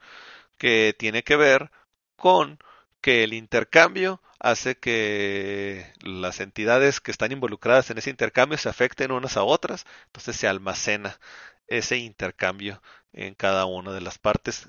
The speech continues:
no necesariamente de la misma manera, pero de que se almacena algo, se almacena. Y eso le llamamos información.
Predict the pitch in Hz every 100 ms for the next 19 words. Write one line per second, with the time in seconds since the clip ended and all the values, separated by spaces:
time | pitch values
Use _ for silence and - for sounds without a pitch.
0 | _ 120 113 123 120 117 123 127 127 131
1 | 175 180 196 220 - _ _ _ - _
2 | _ _ 117 107 98 - 98 107 98 90
3 | 131 139 139 139 143 - 107 98 - 80
4 | - - _ _ - _ - 120 104 92
5 | 113 107 101 92 95 104 120 - 110 87
6 | 85 95